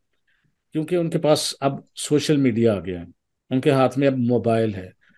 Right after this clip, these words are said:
और मोबाइल में वो क्या देखते हैं? YouTube पे देख लेते हैं, खबरें भी देख लेते हैं, प्रोग्राम्स भी दे-, देख लेते हैं, फिल्में भी देख लेते हैं, एंटरटेनमेंट की चीज़ें भी देख लेते हैं, हर चीज़ उनके हाथ में है। या सोशल मीडिया जैसे Facebook है, Instagram है, Twitter है,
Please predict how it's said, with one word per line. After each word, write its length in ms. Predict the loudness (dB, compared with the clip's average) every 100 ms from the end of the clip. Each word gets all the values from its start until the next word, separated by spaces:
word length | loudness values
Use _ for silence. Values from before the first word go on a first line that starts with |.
| _ _
और 120 | 2 4
मोबाइल 380 | 6 6 6
में 120 | 6 2
वो 40 |
क्या 220 | 2 0
देखते 340 | 2 -2 -2 -4
हैं? 200 | -4 -2
YouTube 380 | -2 -2 -2
पे 100 | -2
देख 240 | 0 0 0
लेते 240 | -2 -2
हैं, 120 | -4
खबरें 360 | -4 -4 0 0
भी 80 | 0
देख 220 | 0 0
लेते 300 | -2 0 0
हैं, 80 | 0
प्रोग्राम्स 500 | -2 -2 0 0 -2
भी 140 | 0
दे-, 280 | 0 0 0 -2
देख 200 | -4 -2
लेते 220 | -2 -2
हैं, 200 | -2 -2
फिल्में 280 | -4 -2 -2
भी 80 | 0
देख 200 | 0 0
लेते 260 | -2 -2
हैं, 100 | -2
एंटरटेनमेंट 580 | -2 -4 -4 -2 -2 -4
की 80 | -4
चीज़ें 260 | -2 0 0
भी 60 |
देख 240 | 0 -2 -2
लेते 220 | -4 -6
हैं, 440 | -2 -2 -2 -14 -20 _ 2
हर 100 | 2
चीज़ 320 | 2 0 0
उनके 220 | -2 0 0
हाथ 300 | -2 -4 -10
में 100 | -14
है। 160 | -14 _ _ _ _ 2
या 100 | 2
सोशल 360 | 4 2 2 2
मीडिया 440 | 4 4 4 2 -10 -8
जैसे 300 | -6 -4 -4
Facebook 560 | -2 -4 -4 -6 -6 -4
है, 220 | -4 -4
Instagram 640 | -8 -2 -2 0 -2 -2
है, 260 | -2 -4 -6 _ _ _ 0
Twitter 320 | 2 4 2
है, 300 | 2 0 -2